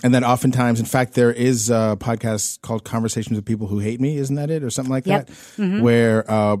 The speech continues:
Speaker 1: a person goes and talks to people who have said hateful things to them on the internet. And, and invariably, these conversations are polite and friendly and no one's tossing around the N-word. And, no, you know, it's not like it is on the internet. So I think in some ways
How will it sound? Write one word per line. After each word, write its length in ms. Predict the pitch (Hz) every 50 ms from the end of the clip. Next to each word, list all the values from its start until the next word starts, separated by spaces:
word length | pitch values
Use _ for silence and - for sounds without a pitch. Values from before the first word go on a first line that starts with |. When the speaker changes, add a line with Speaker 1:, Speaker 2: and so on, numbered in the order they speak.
| - -
Speaker 1:
a 80 | 117
person 380 | 107 - 120 107 - 113 107 98
goes 520 | 95 117 110 107 107 107 107 107 104 101
and 140 | 104 104 95
talks 320 | - 107 107 104 - -
to 80 | - 117
people 360 | 104 - 117 104 120 113 110 98
who 180 | 110 117 110
have 120 | 107 101 -
said 300 | - - - 113 107 104
hateful 340 | 98 117 110 - - 110
things 260 | 101 - 117 110 104 -
to 40 |
them 200 | 104 110 107 107
on 60 | 107 104
the 120 | 101 101
internet. 380 | 107 101 104 110 113 113 107 95
And, 220 | 104 104 101 101
and 200 | 113 117 113 117 117
invariably, 840 | 131 139 143 139 123 117 113 123 139 160 175 170 165 135 110 110 -
these 180 | 95 95 98 -
conversations 680 | - 117 110 104 104 - - 113 104 - 117 110 104 120
are 160 | 117 117 117 - - _ _ _
polite 560 | - - 214 214 190 180 160 135 113 107 107
and 160 | 110 117 -
friendly 320 | - 143 151 147 131 113
and 100 | 107 107
no 100 | 113 117
one's 140 | 120 123 117 -
tossing 360 | - 113 113 110 - 127 117
around 300 | 113 113 113 113 113 113
the 100 | 110 107
N-word. 440 | 110 117 113 110 110 110 110 107 110
And, 100 | 107 113
no, 80 | 120 -
you 100 | 131 139
know, 220 | 147 139 135 127 - - - - -
it's 160 | 123 - -
not 300 | 131 139 143 143 - 117
like 240 | 120 127 123 - 120
it 40 | 113
is 160 | 117 113 110
on 60 | 110
the 80 | 104 107
internet. 320 | 104 101 101 95 92 -
So 320 | - 139 123 117 117 104 - - - - _ _ _ _ -
I 120 | 147 139 131
think 220 | - 156 139 143
in 80 | 131 117
some 200 | - 139 131 127
ways 360 | 123 120 113 110 101 107